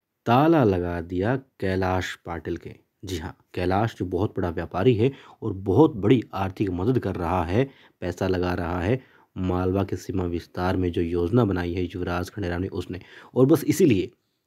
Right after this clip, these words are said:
क्योंकि पहले युवराज ने लिया था कर्जा एक साहूकार से, एक जागीरदार से, तो उस कर्जे तले वो दब गए थे। तो अब तो कैलाश पाटिल ने बहुत बड़ी, भारी भरकम रकम दी है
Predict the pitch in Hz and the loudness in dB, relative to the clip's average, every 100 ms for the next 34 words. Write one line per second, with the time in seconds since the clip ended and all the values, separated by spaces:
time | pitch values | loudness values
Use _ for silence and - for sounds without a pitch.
0 | - 107 127 - 87 110 127 95 87 87 | -4 -2 -2 -2 0 4 4 4 -2 0
1 | 110 110 90 90 90 101 110 - 87 90 | 0 0 0 0 -2 -6 -10 -10 -6 0
2 | 113 123 - _ - 98 101 _ _ - | 0 -2 -10 _ -8 -8 -8 _ _ -10
3 | 85 107 104 85 85 - 98 - _ - | -6 -6 -6 -6 -8 -8 -8 -8 _ -10
4 | 95 - 85 82 92 90 85 - - - | -8 -6 -6 -2 0 0 -4 -6 -16 -20
5 | _ _ - - 147 - 98 101 151 - | _ _ -2 0 0 -2 -4 2 2 2
6 | 92 95 90 113 143 104 92 90 90 92 | 0 0 2 2 4 4 2 0 -4 -6
7 | - _ _ _ _ - 135 120 117 - | -8 _ _ _ _ -2 0 2 -2 2
8 | 123 131 95 92 107 - 90 87 98 101 | 2 2 0 2 0 -2 -6 -2 0 -2
9 | 90 87 107 117 90 92 104 90 87 87 | -2 -2 0 0 -2 0 2 0 -2 0
10 | 107 95 90 - 104 87 85 127 98 90 | 0 0 -2 -2 -2 -2 0 2 2 0
11 | 82 92 120 | -2 -2 -2